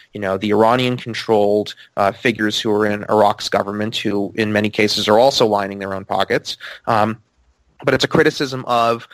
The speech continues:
uh, you know, other, you know, people in the Dalwa party. Um, for instance, even, even Abadi. Abadi tried to market himself as someone who would pull in,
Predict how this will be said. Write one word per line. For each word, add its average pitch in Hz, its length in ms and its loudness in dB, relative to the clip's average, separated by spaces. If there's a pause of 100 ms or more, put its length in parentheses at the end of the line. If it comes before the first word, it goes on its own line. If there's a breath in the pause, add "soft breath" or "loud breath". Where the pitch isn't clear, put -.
(300 loud breath)
uh, 101 200 -6
you 151 80 -4
know, 123 180 -2
other, 131 560 4
you 123 100 -8
know, 120 80 -4
people 131 400 -6
in 113 60 -8
the 113 80 -4
Dalwa 139 400 4
party. 110 480 -2 (360 loud breath)
Um, 101 420 -4 (380)
for - 160 -2
instance, 127 280 -4
even, 113 300 -2
even 123 180 0
Abadi. 117 440 2
Abadi 131 360 2
tried 120 220 -4
to 117 40 -6
market 117 320 0
himself 107 460 -4
as 104 160 -2
someone 110 280 -2
who 107 120 -6
would 101 220 -4
pull 110 260 2
in, 107 340 -2